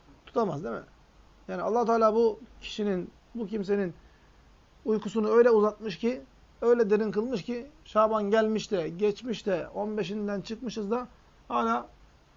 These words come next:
böyle bir uyanıklık vaziyetinde soruyor, "Ne zaman Şaban'ın on beşine geldik?" Bu adam mahrum bir adamdır. Yani bu adam kendine çeki düzen vermesi gerekiyor. Bu adamın, e,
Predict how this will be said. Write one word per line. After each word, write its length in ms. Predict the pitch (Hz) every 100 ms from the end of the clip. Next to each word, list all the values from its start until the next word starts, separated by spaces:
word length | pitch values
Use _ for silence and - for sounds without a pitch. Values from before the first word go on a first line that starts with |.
| _ _ - _ _ - _ _ _ _ _ -
böyle 160 | 208
bir 140 | 214 202
uyanıklık 560 | 214 220 220 226 208
vaziyetinde 540 | 220 185 202 196 196 190
soruyor, 380 | 185 190 175 175
"Ne 60 |
zaman 220 | 180 170
Şaban'ın 360 | 147 165 165 165
on 160 | 165 156
beşine 220 | 139 139
geldik?" 240 | 131 - -
Bu 100 | 240
adam 200 | 208 240
mahrum 380 | 220 185 190 160
bir 40 |
adamdır. 380 | 147 127 127 127
Yani 240 | 160 156
bu 140 | 160 175
adam 240 | 170 214 226 _ _ _ _ _
kendine 340 | 190 185 190 196
çeki 260 | 185 196
düzen 300 | 175 185 180
vermesi 340 | 170 165 143 143
gerekiyor. 440 | 143 135 165 180
Bu 100 | 180
adamın, 380 | 160 165 208 240 _ _ _ _ _ _ _ _
e, 60 | -